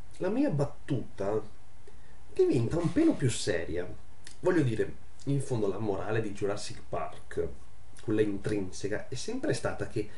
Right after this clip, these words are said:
la natura, impersonata dai dinosauri, non si può controllare. E trova,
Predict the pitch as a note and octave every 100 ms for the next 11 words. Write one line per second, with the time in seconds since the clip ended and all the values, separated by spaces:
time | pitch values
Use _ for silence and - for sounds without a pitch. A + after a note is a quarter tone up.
0 | - - - - C#3+ C4 B2 - - G2+
1 | F#2 F2 F2+ G2 - - - - - -
2 | - - C#3+ B2+ B2+ A#2+ - G#2 G#2+ C3+
3 | B2+ G2 F#2+ G2 A2 G#2 F2+ D2 D#2+ G#2+
4 | - - - - - - - - - D#3
5 | D#3 - F#3 F3 F3+ - D3+ F#2+ C#2+ -
6 | - - - - - - - - - -
7 | - - F#3+ - - - - - C3+ G#2+
8 | A2 G#2 F#2+